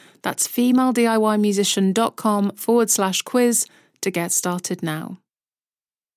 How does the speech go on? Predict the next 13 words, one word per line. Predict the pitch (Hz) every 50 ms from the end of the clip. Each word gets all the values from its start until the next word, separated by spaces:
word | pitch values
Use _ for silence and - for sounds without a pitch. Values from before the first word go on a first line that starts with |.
| _ -
And | - 277 285 285 285 285 277
this | 339 381 392 - - - - -
is | - 262 247 214
usually | 226 220 214 - 202 208 208
the | 208
part | 196 - 208 208 202 - -
where | 202 214
I | 214 214 208
tell | 208 - 226 220 220
you | 214 220 220 220
what's | 214 220 220 254 302 - - - -
coming | - - 311 311 330 302
up | 285 285 285 - _ -